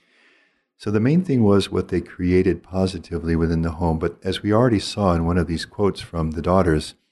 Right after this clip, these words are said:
they were also very careful to exclude any contrary influence from the home. So, uh, they were very, very careful about that, so that the daughters grew up with a kind of appropriate and healthy innocence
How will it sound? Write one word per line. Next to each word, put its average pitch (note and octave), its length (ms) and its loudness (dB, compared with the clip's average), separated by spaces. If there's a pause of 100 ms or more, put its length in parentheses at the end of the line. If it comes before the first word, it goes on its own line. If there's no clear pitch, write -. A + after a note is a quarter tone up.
(260)
they F#2+ 100 -2
were F#2 120 2
also G2+ 400 0
very G2+ 300 0
careful F#2+ 600 0
to E2+ 200 -10
exclude F#2+ 680 -2
any F#2 300 0
contrary F2+ 720 -4
influence E2 580 -6
from D#2 240 -10
the E2 120 -6
home. D#2 340 -4 (800)
So, F#2 360 -2
uh, F2+ 200 2
they F2+ 160 2
were F2 140 2
very, G2 480 2
very F2 440 0
careful D#2+ 560 -4
about E2 380 -4
that, E2+ 220 -8
so - 140 -10
that F2 200 -10
the F2 60 -10
daughters B2 420 -2
grew G2+ 280 0
up G2 220 0 (960)
with F#2+ 120 -4
a G2 60 2
kind C#3 360 0
of A2 280 2
appropriate A#2 600 0
and E2+ 160 -2
healthy F2 500 -2
innocence E2+ 760 -6